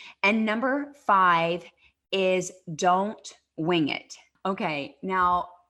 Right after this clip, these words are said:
I know you're thinking, "Oh, but of course I wouldn't wing it." Ladies, there are so many of you that are winging it. And what I mean by that is you don't have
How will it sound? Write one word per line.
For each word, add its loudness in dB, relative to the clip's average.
I 0
know -6
you're -8
thinking, -6
"Oh, 0
but -6
of -10
course -4
I 0
wouldn't -4
wing -4
it." -10
Ladies, -4
there -4
are -8
so -4
many 0
of -6
you -6
that -2
are -4
winging 0
it. -10
And -4
what -2
I -6
mean -2
by -2
that 0
is -6
you -4
don't -6
have -4